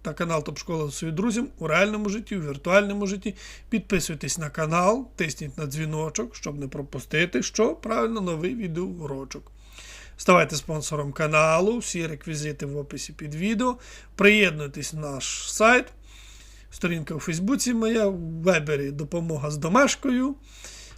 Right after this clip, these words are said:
в Інстаграмі фоточки, в Тіктоці коротенька теорія за одну хвилину. Також рекомендую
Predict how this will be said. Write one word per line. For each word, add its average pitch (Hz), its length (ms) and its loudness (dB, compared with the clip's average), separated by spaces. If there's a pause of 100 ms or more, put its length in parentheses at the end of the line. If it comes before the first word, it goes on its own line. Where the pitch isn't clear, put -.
(580)
в - 40 -2
Інстаграмі 156 520 2
фоточки, 247 480 0
в 156 40 -4
Тіктоці 185 420 -2
коротенька 151 540 -4
теорія 156 420 -4
за 135 140 -6
одну 139 260 -6 (140)
хвилину. 147 500 -2 (580)
Також 233 600 6
рекомендую 190 840 4